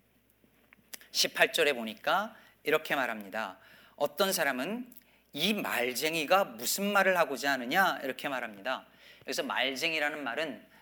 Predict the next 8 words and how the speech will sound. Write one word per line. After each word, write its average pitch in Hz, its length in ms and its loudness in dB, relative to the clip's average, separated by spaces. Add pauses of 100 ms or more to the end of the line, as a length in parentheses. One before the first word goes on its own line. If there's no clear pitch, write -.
(240)
영어로, 123 460 -6
여-, 117 300 -6
영어로 127 360 -2
babbler라고 117 840 2
되어 113 180 -6
있는데 107 380 -6
이게 139 400 -4
원래 139 540 0